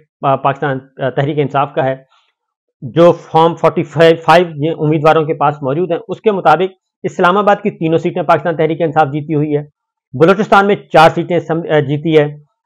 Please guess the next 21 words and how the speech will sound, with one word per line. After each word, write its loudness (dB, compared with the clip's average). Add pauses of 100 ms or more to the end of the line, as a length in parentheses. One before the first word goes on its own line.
(140)
और 6
पंजाब 4
में -4 (100)
एक 4
सौ 0
पन्द्रह 0
सीटें -2
जीती -6
है 2
पाकिस्तान -4
तहरीक -6
इंसाफ, -6
एक -2
सौ -6
पन्द्रह -2 (120)
out 2
of 0 (100)
वन -2
फ़ोर्टी -4
वन। 0 (1080)
और 4